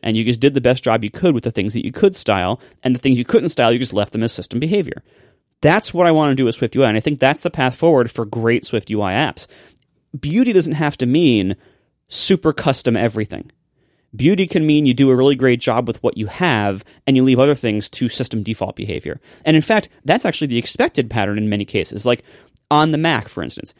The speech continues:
you don't see a lot of Mac apps with custom fonts being used. There's a reason for that. Custom fonts look weird on the Mac. That's not, that's not considered the norm. You don't see, like, you know, everything being, like, you know, a, like, an app kit style interface, but with,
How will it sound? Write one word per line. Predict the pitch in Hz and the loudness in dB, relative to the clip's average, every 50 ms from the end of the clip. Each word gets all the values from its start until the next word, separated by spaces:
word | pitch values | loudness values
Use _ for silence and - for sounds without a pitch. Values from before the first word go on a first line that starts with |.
| _ _ - | _ _ -6
you | 135 143 | -4 0
don't | 127 151 160 170 - | 2 4 2 2 2
see | - - 160 | -2 -2 0
a | 165 | 0
lot | 147 151 | 2 2
of | 139 127 | 2 2
Mac | 127 135 139 147 147 - | 2 2 0 0 -2 -2
apps | 110 95 104 101 - | -2 -2 -2 -4 -6
with | 120 113 - | -8 -10 -8
custom | - 101 - - 113 113 | -8 -10 -8 -8 -8 -8
fonts | - - 151 156 180 180 - | -4 -2 0 0 0 0 -4
being | - - 71 67 60 - | -6 -8 -8 -8 -8 -8
used. | 69 64 - - - - - _ _ _ _ _ _ _ - | -8 -8 -10 -12 -16 -18 -20 _ _ _ _ _ _ _ -2
There's | 127 131 131 | 0 0 0
a | 156 | 0
reason | 139 151 190 226 208 180 156 | -2 -2 -2 0 0 -2 -2
for | - - 104 | -2 -4 -4
that. | 87 57 52 _ _ _ _ - | -4 -4 -6 _ _ _ _ -6
Custom | - 135 123 - 175 180 | -2 -2 -2 0 -2 -4
fonts | 165 - - 113 117 117 - | -4 -2 -2 -2 -2 0 -2
look | 170 156 | -4 -4
weird | 135 135 170 202 220 | -2 0 2 2 2
on | 196 147 | 2 2
the | 120 107 | 2 0
Mac. | 101 78 62 - | 0 -2 -4 -4
That's | - 117 - - | -6 -4 -2 -2
not, | 131 135 139 - | -2 -2 -2 -2
that's | 135 131 - | -2 -2 -2
not | 147 156 | -2 -4
considered | - 156 - - 117 117 | -4 -4 -6 -6 -6 -4
the | 123 | -4
norm. | 135 151 165 175 202 151 104 101 | -2 -2 0 0 0 0 0 0
You | 113 | 0
don't | 147 143 - | -2 -2 -4
see, | - - 160 165 | -2 0 2 4
like, | 151 131 - - _ - - _ | 4 4 2 0 _ -20 -10 _
you | - 147 | 0 2
know, | 123 113 - - | 2 2 2 2
everything | 139 135 151 151 - - 139 131 127 127 - _ _ _ - | 2 4 4 2 4 4 4 4 4 2 0 _ _ _ -6
being, | 113 - 147 156 147 143 | 0 2 4 4 6 4
like, | 127 113 107 | 4 2 0
you | - 113 | 0 0
know, | 107 98 | 0 2
a, | - 104 107 - | 2 0 0 0
like, | - 113 - | 0 -2 -2
an | 110 | -2
app | - - 127 - - | -2 0 -2 -2 -2
kit | - - 139 113 - | -2 -2 -2 -2 -2
style | - - - - 123 120 117 120 | -4 -6 -2 0 2 2 2 2
interface, | 123 143 135 - - 104 107 101 113 | 2 0 0 0 0 -2 -2 0 0
but | 110 120 - | -2 -2 2
with, | 113 117 110 - - | 2 0 0 0 -4